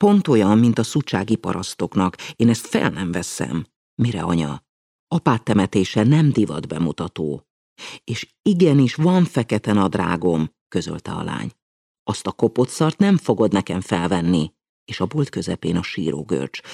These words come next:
hogy úgy fog kinézni, mint egy lelemari. A mama pedig halkan szól, hogy „Szégyeld magad, így kiviselni magad apád temetésén.” És megy tovább. „Nem vagyok hajlandó fekete nájlonharisnyát venni,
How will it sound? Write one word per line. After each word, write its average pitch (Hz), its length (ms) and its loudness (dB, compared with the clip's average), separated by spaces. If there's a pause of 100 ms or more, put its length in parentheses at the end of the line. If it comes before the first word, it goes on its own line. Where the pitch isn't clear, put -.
hogy - 280 -4 (140)
úgy 160 260 0
fog - 240 -10
kinézni, 92 500 -2
mint 90 220 0
egy 80 100 -4
lelemari. 67 760 -4 (800)
A 127 80 -2
mama 165 300 6
pedig 113 360 -2
halkan 92 500 -6
szól, 85 320 -6
hogy 95 300 -8 (380)
„Szégyeld 127 680 -2
magad, - 420 -6 (420)
így - 260 -14
kiviselni 131 680 -2
magad 110 400 0 (240)
apád - 380 -12
temetésén.” - 920 -8 (340)
És 165 200 2
megy - 240 0
tovább. 90 420 -4 (1120)
„Nem 185 360 6
vagyok 151 300 4
hajlandó 131 560 4
fekete 110 520 -2
nájlonharisnyát 98 960 2
venni, 101 280 4